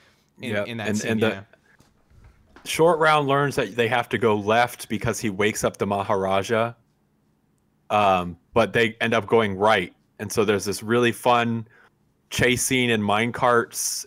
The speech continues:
Speaker 2: and a, and a fight scene there. Um, they kind of escape that whole situation, but a water tower, they, they knock over a water tower. So then there's this, this big race against the, the flowing water.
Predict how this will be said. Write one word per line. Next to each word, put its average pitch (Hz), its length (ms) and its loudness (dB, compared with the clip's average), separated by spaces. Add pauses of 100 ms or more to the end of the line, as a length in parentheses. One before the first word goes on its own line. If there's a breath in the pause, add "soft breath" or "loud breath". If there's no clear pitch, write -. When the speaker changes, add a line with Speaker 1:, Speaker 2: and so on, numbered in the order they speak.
Speaker 2:
and 104 120 -6
a, 101 140 -4
and 107 100 -6
a 101 60 -4
fight 120 280 0
scene 113 300 -4
there. 104 560 2 (220)
Um, 92 480 -4 (1400 soft breath)
they 107 760 2 (1500)
kind 139 200 2
of 120 80 0
escape 135 540 0
that 117 180 2
whole 127 160 2
situation, 127 840 0
but 107 180 2
a 98 80 0
water 110 340 4
tower, 135 680 2
they, 104 200 0
they 110 180 0
knock 117 260 0
over 117 180 2
a 104 60 4
water 127 240 4
tower. 139 400 2
So - 120 -8
then 113 140 2
there's 110 200 0
this, 104 180 -14
this 117 220 -4
big 113 240 0
race 107 360 0
against 110 420 -4
the, 98 400 0
the 98 120 -2
flowing 120 440 2
water. 131 640 2